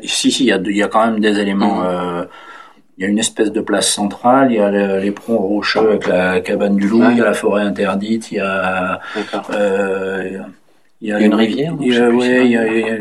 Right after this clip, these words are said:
Speaker 1: il y a, il y a un étang, il y a, il y a,
Speaker 2: Ouais.
Speaker 1: on a, on a quand même deux, trois éléments, mais ça va pas, oui, il y a une,
Speaker 2: D'accord.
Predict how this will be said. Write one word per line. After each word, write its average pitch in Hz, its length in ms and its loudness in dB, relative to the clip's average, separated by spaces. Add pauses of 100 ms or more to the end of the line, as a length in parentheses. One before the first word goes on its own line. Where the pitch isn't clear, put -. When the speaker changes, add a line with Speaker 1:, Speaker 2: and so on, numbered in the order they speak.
Speaker 1:
il 117 80 -2
y 113 80 0
a, 101 160 -6
il 101 80 -6
y 98 60 -6
a 101 60 -6
un 101 100 -4
étang, 113 500 -4
il 113 80 -8
y 90 40 -10
a, 92 160 -6
il 101 80 -8
y - 20 -6
a, 104 80 -2
Speaker 2:
Ouais. 107 140 -4
Speaker 1:
on 98 200 -6
a, 95 200 -4
on 95 220 -2
a 104 60 -6
quand 107 140 -6
même 107 160 -2
deux, 107 120 -4
trois 113 300 -2
éléments, 110 360 2
mais 98 560 0
ça 104 160 -4
va 98 80 -4
pas, 98 380 -4
oui, 117 160 2
il 110 40 -4
y - 40 -2
a 101 40 2
une, 101 100 0
Speaker 2:
D'accord. 107 160 -8